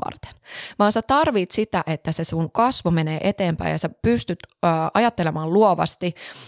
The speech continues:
ja luomaan itsellesi sellaista mindsettiä ja kapasiteettia sun aivoissa, jolla sä pääset koko ajan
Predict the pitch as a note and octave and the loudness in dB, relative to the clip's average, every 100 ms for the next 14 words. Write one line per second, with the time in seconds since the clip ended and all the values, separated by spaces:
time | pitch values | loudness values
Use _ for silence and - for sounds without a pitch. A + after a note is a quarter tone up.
0 | - F3+ - A3 C4 A3+ E3 D#3 G3 F#3+ | 0 0 2 4 4 4 2 0 -4 -6
1 | - - D#3 D#3+ E3 E3 - - - A3 | -6 -4 -4 -4 -4 -4 -8 -14 -2 2
2 | G3 F3 - E3 F#3 F3+ - E3 - E3+ | 2 0 -2 -2 0 -2 -2 -6 -4 -2
3 | D#3+ E3 D#3+ - D#4+ - G3+ D#3+ D3+ D3+ | 2 2 2 -2 -2 -2 -4 -6 -6 -6
4 | - D#3+ D#3+ - F#3+ E3 - - - - | -6 -2 -2 -2 -2 -2 -4 -6 -6 -8
5 | - - _ _ - - _ F#3+ A#3 F#3 | -8 -10 _ _ -20 -20 _ 2 2 2
6 | E3+ D#3+ D#3 E3 - - G3 D#3+ D3+ | -2 -4 -4 -4 -4 -4 -2 -2 -2